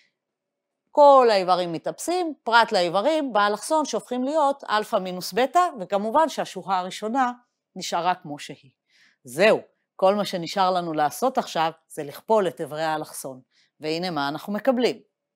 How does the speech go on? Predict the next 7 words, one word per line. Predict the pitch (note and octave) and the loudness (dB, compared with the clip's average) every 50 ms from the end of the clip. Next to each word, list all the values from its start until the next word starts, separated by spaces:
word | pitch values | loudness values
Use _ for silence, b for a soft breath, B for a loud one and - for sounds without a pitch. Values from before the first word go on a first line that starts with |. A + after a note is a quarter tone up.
| _ _ _ _ _ _ _ _ _ _ _ _ | _ _ _ _ _ _ _ _ _ _ _ _
אלפא | G#3 A3+ A#3 A3+ G3 - - E3 C#3+ | 8 8 10 8 6 2 0 -2 -2
ועוד | C3+ D#3 D3+ D3 D3 C#3+ B2+ | 0 -2 -2 -2 -2 -4 -2
n | - - G3+ G3 F#3+ | 2 4 4 6 4
מינוס | F#3 E3 E3 D#3+ D3 - - | 2 -2 -6 -6 -6 -8 -8
אחד | E3 - - E3+ D#3+ D#3 D3+ | -10 -2 0 2 2 2 0
כפול | - - C#3+ - - - C3+ B2+ | -4 -12 -16 -16 -14 -16 -16 -16
בטא, | B2+ C3 B2+ A#2+ - _ F#3 A3 | -14 -14 -14 -16 -4 _ 2 2